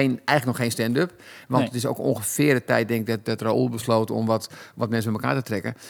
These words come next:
Speaker 1: Ehm, en wij waren gewoon alle twee, eh, achteraf gezien waren we gewoon stand-uppers die alle twee, eh, een hoop te vertellen hadden. En daar wel soms een vormpje in hadden. We hebben ook wel s-, soms een scènetje gespeeld, omdat we het leuk vonden om te schrijven. Maar dat waren niet onze beste nummers.
Speaker 2: Nee.
Speaker 1: En, eh,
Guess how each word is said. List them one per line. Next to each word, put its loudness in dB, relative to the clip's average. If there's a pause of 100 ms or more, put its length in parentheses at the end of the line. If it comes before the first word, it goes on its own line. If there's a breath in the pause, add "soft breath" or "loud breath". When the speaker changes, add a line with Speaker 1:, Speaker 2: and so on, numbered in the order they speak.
(160 loud breath)
Speaker 1:
Ehm, 4 (260 loud breath)
en 4
wij 6
waren 6
gewoon 0
alle 6
twee, 2 (160)
eh, -16 (140)
achteraf 0
gezien 0
waren 4
we -2
gewoon -2
stand-uppers -2
die 0
alle 2
twee, 0
eh, -4
een -2
hoop 0
te -10
vertellen 2
hadden. 0 (260 loud breath)
En 0
daar 6
wel 6
soms 0
een -2
vormpje 2
in 2
hadden. -2
We 2
hebben 2
ook -2
wel -2
s-, -8 (100)
soms -4
een -6
scènetje 0
gespeeld, 2
omdat 0
we -2
het -4
leuk 2
vonden -2
om -6
te -2
schrijven. 2 (220 loud breath)
Maar -4
dat -2
waren 0
niet 2
onze -2
beste 2
nummers. 0 (120 loud breath)
Speaker 2:
Nee. -4
Speaker 1:
En, 4
eh, 4